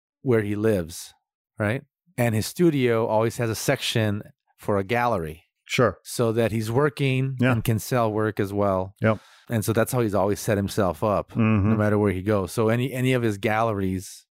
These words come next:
Speaker 1: I guess, are also his studio.
Speaker 2: Yeah.
Speaker 1: So it's just, like, a very smart way of,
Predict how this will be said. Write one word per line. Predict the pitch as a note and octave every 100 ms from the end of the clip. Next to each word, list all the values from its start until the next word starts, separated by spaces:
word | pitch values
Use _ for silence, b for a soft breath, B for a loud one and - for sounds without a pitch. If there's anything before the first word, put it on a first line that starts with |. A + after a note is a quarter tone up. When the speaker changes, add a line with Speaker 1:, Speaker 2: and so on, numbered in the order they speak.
| _
Speaker 1:
I | G2+
guess, | G2 G2+
are | G2
also | G2 A2
his | F#2 -
studio. | - A2 A#2+ C#3+ D3+ -
Speaker 2:
Yeah. | A#2+ G2 B B B B B B _ -
Speaker 1:
So | - B2
it's | A2
just, | A2
like, | G#2 G2
a |
very | F2+ G2 F#2 F2 - _
smart | - - G#2+ G2+
way | F#2+ F#2
of, | E2+